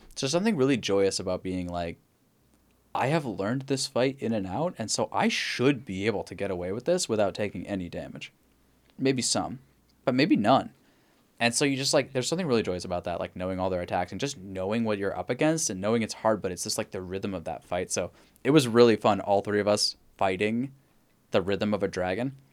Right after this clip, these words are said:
like, dodging all their attacks, like, trying to make decisions about, like, if they do the, like, straight flame thing, then one of us running straight to the side and the rest are closing. So,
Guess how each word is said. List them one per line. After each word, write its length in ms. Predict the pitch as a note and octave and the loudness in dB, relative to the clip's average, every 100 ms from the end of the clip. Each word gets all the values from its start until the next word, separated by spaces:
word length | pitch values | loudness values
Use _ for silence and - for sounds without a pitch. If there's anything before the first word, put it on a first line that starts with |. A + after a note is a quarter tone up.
| _ | _
like, 160 | F2+ - | -10 -2
dodging 380 | G#2+ G2 G#2+ G2+ | 2 2 2 2
all 120 | G2 | 2
their 120 | G2 | 2
attacks, 520 | F#2 G#2 F#2+ A#2+ - - _ _ _ _ _ - - | 0 2 2 0 -4 -8 _ _ _ _ _ -6 0
like, 140 | A#2+ | 2
trying 220 | C3+ B2 | 2 2
to 40 | A#2+ | 2
make 140 | A2+ | 0
decisions 380 | A2+ A#2 G#2 G#2 | 0 -2 -4 -2
about, 100 | G2 | -2
like, 140 | G#2+ | -2
if 60 | C#3 | -6
they 80 | D3 | -4
do 160 | F#3+ | -4
the, 80 | F3 | -4
like, 160 | E3 F3 | -4 -4
straight 340 | - G3+ G3 | 0 2 0
flame 240 | - F#3+ F3+ | 0 -2 0
thing, 240 | G3 F#3 | 2 4
then 160 | C#3 B2+ | 2 2
one 140 | F#3 | 2
of 80 | G3 | 4
us 160 | F#3 | 2
running 200 | F3+ F3 | 2 2
straight 140 | E3 F3 | 2 2
to 60 | |
the 60 | E3 | 4
side 100 | E3+ | 2
and 100 | D3+ | 2
the 40 | |
rest 220 | C#3+ D3+ D#3 | 2 0 0
are 60 | |
closing. 500 | - C#3+ B2+ G2+ A2 - - - _ _ _ | 0 2 2 0 -6 -10 -20 -20 _ _ _
So, 340 | - - D3 | 0 4 6